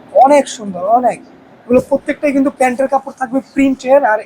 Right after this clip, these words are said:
এই হচ্ছে সেই চিরচেনা ভাইরাল ডিজাইনটা, এটা কিন্তু সবাই চিনেন। দেখেন কত সুন্দর প্রিন্ট করা, এত সুন্দর সুন্দর ছোট প্রিন্ট। কালারটা একদম অস্থির, একদম পুরো গ্লেজ মারতেছে কালারটা,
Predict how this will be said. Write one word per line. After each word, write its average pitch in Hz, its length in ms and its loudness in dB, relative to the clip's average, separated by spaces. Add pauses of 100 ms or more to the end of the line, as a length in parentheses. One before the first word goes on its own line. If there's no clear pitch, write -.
এই 254 200 -2
হচ্ছে 240 260 -10
সেই 254 180 -6
চিরচেনা 254 560 -2
ভাইরাল 208 400 2
ডিজাইনটা, 233 520 -2 (600)
এটা 220 160 -2
কিন্তু 233 180 -2
সবাই 254 460 0
চিনেন। 247 400 -10
দেখেন 202 360 -8 (580)
কত 277 360 2
সুন্দর 262 580 -4
প্রিন্ট 240 580 -14
করা, 214 340 2
এত 202 220 -8
সুন্দর 240 360 -10
সুন্দর 247 280 -12
ছোট 220 220 -12
প্রিন্ট। 214 360 -6 (440)
কালারটা 254 440 2
একদম 254 300 -4 (160)
অস্থির, 254 600 0
একদম 226 320 -2
পুরো 254 340 -2 (440)
গ্লেজ 233 380 0
মারতেছে 262 440 -4
কালারটা, 226 440 -2